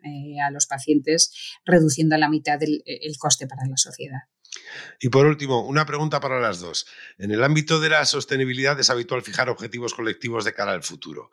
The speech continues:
Speaker 2: En dos mil quince, Naciones Unidas aprobó su agenda con vistas a dos mil treinta, insistiendo en diecisiete objetivos de desarrollo sostenible, que ya conocemos todos como O D S.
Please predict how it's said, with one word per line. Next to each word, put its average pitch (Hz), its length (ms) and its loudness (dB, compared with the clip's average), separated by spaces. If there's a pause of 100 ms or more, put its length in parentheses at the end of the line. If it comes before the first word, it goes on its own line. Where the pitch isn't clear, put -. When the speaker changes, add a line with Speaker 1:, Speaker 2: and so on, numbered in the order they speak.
(360)
Speaker 2:
En 92 160 -4
dos 87 180 -4
mil 117 340 -2
quince, 131 360 2
Naciones 120 400 0
Unidas 120 280 -2
aprobó 113 300 -2
su 113 140 -2
agenda 120 340 -2
con 104 160 -4
vistas 110 320 -2
a 110 60 -4
dos 95 160 -8
mil 110 120 -4
treinta, 117 280 0
insistiendo 117 520 -2
en 113 120 -4
diecisiete 98 400 -4
objetivos 117 500 -4
de 110 60 2
desarrollo 95 420 -2
sostenible, 107 560 -2
que 90 80 -16
ya 95 120 0
conocemos 101 440 -8
todos 110 400 -6 (380)
como 95 320 2
O 101 80 0
D 110 120 2
S. 101 200 2